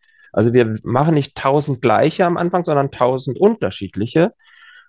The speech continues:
und würfeln dabei, um eine gewisse Verteilung von Eigenschaften zu haben, die dann aber in ihrer Interaktion wieder automatisch oder algorithmisch sind. Uns interessiert aber nicht das einzelne, die einzelnen Agenten, sondern die Gesamtverteilung.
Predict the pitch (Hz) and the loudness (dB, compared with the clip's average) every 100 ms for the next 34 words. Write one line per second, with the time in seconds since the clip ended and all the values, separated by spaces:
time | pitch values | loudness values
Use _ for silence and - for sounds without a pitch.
0 | - 139 131 110 160 208 - 143 123 117 | 0 2 2 4 6 6 4 4 4 2
1 | 110 120 117 160 - 147 143 135 131 151 | 2 2 2 2 2 2 2 2 0 0
2 | - 160 139 - 113 151 175 170 165 135 | 0 -2 -2 -4 0 2 2 2 -2 -4
3 | - 110 120 - 107 107 - 110 98 107 | 0 -2 -2 -8 -12 -12 -14 -10 -8 -6
4 | 95 90 65 _ _ - - - _ - | -6 -6 -10 _ _ -20 -20 -20 _ 0
5 | 147 196 147 170 - 151 160 160 147 143 | 4 6 4 4 2 2 2 4 4 2
6 | 143 131 117 131 135 - - 135 151 180 | 2 2 0 -2 -4 -4 -4 0 2 2
7 | 185 156 147 165 165 160 113 120 98 135 | 0 0 0 0 0 -2 -6 -4 -2 2
8 | 143 170 101 101 - 95 90 85 - _ | 2 0 -2 -8 -6 -2 -2 -4 -10 _
9 | _ - - - - _ - 180 - 139 | _ -20 -20 -20 -20 _ 2 2 2 2
10 | 147 - 202 233 143 147 156 - 135 - | 2 4 4 4 4 4 2 2 0 -2
11 | - - 214 - 160 131 127 139 143 135 | -8 0 0 2 0 2 0 0 -4 -4
12 | 185 - 139 123 127 156 151 147 139 135 | -4 -2 0 0 0 2 4 4 2 0
13 | 120 147 165 143 - - - 107 107 101 | 0 2 2 -2 -8 -14 -8 -4 -2 -2
14 | 95 90 | -6 -10